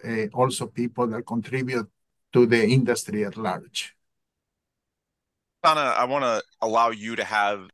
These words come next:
Speaker 2: the last word as we wind down our podcast. For any listeners that may want to reach out to you, maybe they wanna congratulate you,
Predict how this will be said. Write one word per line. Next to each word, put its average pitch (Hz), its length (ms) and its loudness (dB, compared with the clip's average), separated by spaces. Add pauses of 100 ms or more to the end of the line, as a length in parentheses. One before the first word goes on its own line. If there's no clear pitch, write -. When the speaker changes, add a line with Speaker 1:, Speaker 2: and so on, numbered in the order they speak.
(140)
Speaker 2:
the 113 160 -12
last 101 520 -2
word 98 340 -4
as 98 200 -4
we 104 80 -10
wind 98 300 -2
down 95 240 -2
our 87 120 -2
podcast. 95 800 -4 (560)
For - 180 -4
any 143 180 -2
listeners 123 560 -4
that 95 140 -4
may 113 220 -4
want 110 260 -6
to 101 180 -8
reach 92 220 -6
out 143 180 2
to 151 100 -8
you, 151 120 -4
maybe 101 220 -4
they 95 100 -4
wanna 90 180 -4
congratulate 131 720 0
you, 131 260 -6